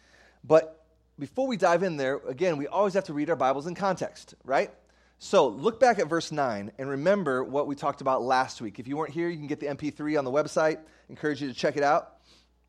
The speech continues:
'cause all this stuff just builds from one week to the next, okay? And so what is verse nine all about? What does he say? Look at it here. It's not on the, it's not on the screen, so just look at it in your Bible. Uh, "Do not repay evil for evil or reviling for reviling,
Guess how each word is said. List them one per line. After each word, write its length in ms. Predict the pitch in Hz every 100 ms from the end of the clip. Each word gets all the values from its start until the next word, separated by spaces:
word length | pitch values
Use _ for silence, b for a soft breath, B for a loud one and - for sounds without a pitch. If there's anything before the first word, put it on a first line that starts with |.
| _ _ _ _ _ _
'cause 140 | - 117
all 280 | 131 147 180
this 120 | 180
stuff 220 | 190 180
just 180 | 156 113
builds 380 | 156 160 147 -
from 100 | 127
one 180 | 135
week 180 | 139 135
to 100 | -
the 80 | 131
next, 420 | 127 117 - -
okay? 320 | 98 123 120 151 b b b b b b b -
And 160 | 151 147
so 400 | 190 175 170 - -
what 240 | 151 196 233
is 80 |
verse 260 | 165 190 180
nine 320 | 165 160 156
all 220 | 147 131
about? 340 | 127 117 98 101
What 120 | 139
does 100 | 147
he 80 | 156
say? 200 | - 110
Look 220 | 120 143
at 140 | 123
it 80 | 110
here. 280 | 117 113 143 - b b
It's 140 | -
not 160 | 170 170
on 80 | 170
the, 120 | 165
it's 100 | 151
not 140 | - 196
on 80 | 175
the 60 |
screen, 280 | - 147 139
so 120 | 147
just 120 | 139
look 160 | 156 147
at 100 | 147
it 120 | 143
in 100 | 147
your 80 | 143
Bible. 340 | 123 110 113 - b b -
Uh, 160 | 123 117
"Do 280 | 131 127 247
not 220 | 233 214
repay 320 | 202 202 202
evil 280 | 185 185 185
for 160 | 185
evil 400 | 151 135 127 156 - b b b
or 140 | - 139
reviling 560 | 131 143 165 170 185
for 220 | 180 175 160
reviling, 600 | 151 147 127 101 104